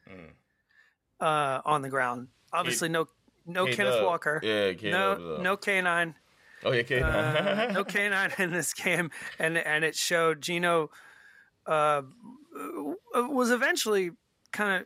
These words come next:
Speaker 2: you know, really came out slinging it after those interceptions. He, he, Godwin, Metcalf, Lo-, Lockett all had touchdowns. Um, but those early mistakes just proved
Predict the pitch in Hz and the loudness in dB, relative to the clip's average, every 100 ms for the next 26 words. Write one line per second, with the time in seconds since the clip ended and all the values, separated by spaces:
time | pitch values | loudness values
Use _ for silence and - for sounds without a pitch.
0 | - 214 190 165 - - 202 240 190 214 | -4 -2 2 0 -2 -6 0 0 0 0
1 | 190 170 151 - 226 233 196 165 - _ | 2 0 0 -2 0 2 0 -2 -6 _
2 | _ - 175 - 175 160 170 156 - 175 | _ -4 -2 -2 -4 -2 -2 -2 0 0
3 | 165 156 147 165 160 156 180 - 160 165 | 0 -6 -6 -4 -4 -6 -12 -10 -4 -4
4 | - - - 170 175 180 165 175 160 180 | -4 -10 -12 -2 2 2 0 -2 0 -2
5 | - 180 170 160 160 175 156 160 165 - | 0 2 2 2 0 0 0 2 2 0
6 | 170 - 170 165 165 165 156 - 151 147 | -4 0 2 2 0 0 -2 -2 -2 -4
7 | - - - - - - 156 156 151 151 | -10 -20 -20 -20 -18 -6 0 0 0 -4
8 | 156 - _ 170 196 175 - 202 196 175 | -10 -16 _ -4 0 0 2 4 4 2
9 | 156 - - - 170 170 - - 170 - | 0 0 -2 2 2 2 0 -6 -6 -6
10 | - 180 170 | 0 2 2